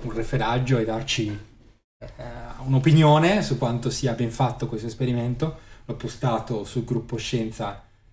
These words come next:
eh, qualche giorno fa, mentre mi st-, stavo studiando per questa live, quindi l'ho trovo-, trovato abbastanza interessante, eh, e, ehm, anche in questo caso loro analizzano, ehm, praticamente mettono a vibrare lo specchio,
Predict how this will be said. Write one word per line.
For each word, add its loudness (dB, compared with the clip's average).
eh, -10
qualche -2
giorno 0
fa, -2
mentre -6
mi -10
st-, -10
stavo -6
studiando -4
per -12
questa 0
live, 0
quindi 2
l'ho 0
trovo-, 2
trovato 4
abbastanza -2
interessante, 2
eh, -6
e, 2
ehm, -4
anche 6
in 4
questo 4
caso 2
loro 8
analizzano, 4
ehm, -2
praticamente 2
mettono 4
a 0
vibrare 4
lo 0
specchio, -4